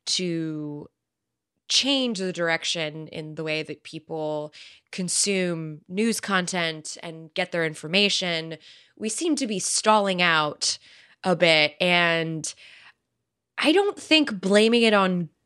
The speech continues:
Google or even, f-, well, I know Facebook, which is, again, an entirely different podcast, but I know that a couple of years ago they had really, um,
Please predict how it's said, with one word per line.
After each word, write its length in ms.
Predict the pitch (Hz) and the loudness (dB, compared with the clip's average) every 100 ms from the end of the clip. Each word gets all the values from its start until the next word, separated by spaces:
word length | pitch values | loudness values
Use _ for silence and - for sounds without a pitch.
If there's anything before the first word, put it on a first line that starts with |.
| - | -4
Google 720 | 196 202 190 196 196 196 196 | 2 4 8 8 10 8 8
or 180 | 196 190 | 6 4
even, 380 | 208 208 208 202 | 4 4 4 4
f-, 380 | 196 - - - - | 0 -2 -20 -16 2
well, 420 | 185 165 151 160 _ _ - - _ - | 6 6 4 -4 _ _ -20 -20 _ 0
I 80 | |
know 160 | 226 247 | 4 4
Facebook, 1080 | - - 269 269 - - 170 147 - - - - - - - - | 2 4 6 6 4 6 6 6 0 -6 -8 -14 -20 -18 -20 -10
which 140 | - 214 | 0 2
is, 100 | 220 | 4
again, 220 | 220 175 | 6 6
an 100 | 190 - - - | 4 -2 -10 -4
entirely 380 | 226 349 285 | 2 6 6
different 260 | 220 214 185 | 4 2 2
podcast, 560 | 185 175 175 151 151 - | 2 2 4 4 2 2
but 100 | 180 | 2
I 80 | |
know 160 | 180 190 | 4 2
that 80 | 185 | 2
a 60 | |
couple 240 | 180 190 180 | 0 0 2
of 60 | |
years 200 | 170 170 | 2 2
ago 180 | 160 165 | 2 2
they 140 | 165 165 | 4 2
had 180 | 160 160 | 2 2
really, 680 | 170 165 160 151 151 147 - | 2 4 2 2 0 0 0
um, 500 | 170 151 147 147 | 0 0 -2 -6